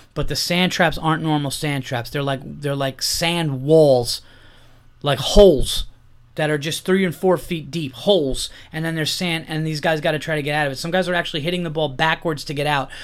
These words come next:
to then go forward. That's how hard it is to get out of the trap. And Ernie Els was creeping up, and Tiger was creeping up, and then Tiger went into the sand, and he ended up triple bogeying, which kinda did him in.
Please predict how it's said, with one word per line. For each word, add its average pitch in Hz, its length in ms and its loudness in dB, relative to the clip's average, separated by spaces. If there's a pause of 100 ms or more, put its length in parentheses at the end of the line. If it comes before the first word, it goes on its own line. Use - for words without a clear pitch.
(140)
to 160 100 -4
then 160 220 -2
go 151 120 2
forward. 139 380 2
That's 151 160 0
how 156 80 0
hard 147 220 2
it 143 40 -4
is 131 100 -6
to 139 80 -10
get 139 120 -4
out 135 140 0
of 127 60 -6
the 117 40 -12
trap. 123 420 -8 (460)
And - 140 -10
Ernie 160 320 0
Els 156 240 4
was 143 100 -6
creeping 156 380 -4
up, 143 180 -4
and 131 140 -4
Tiger 151 320 0
was 139 100 -4
creeping 139 360 -8
up, 135 180 -6
and 139 80 -6
then 143 120 -6
Tiger 160 380 -4
went 156 220 -4
into 147 160 -8
the 156 100 -6
sand, 139 480 -4 (320)
and 139 140 -6
he 143 60 -2
ended 139 200 -4
up 131 120 -4
triple 156 340 -2
bogeying, 139 520 -2
which 131 180 -6
kinda 147 260 -4
did 139 220 -4
him 139 240 -2
in. 120 240 -6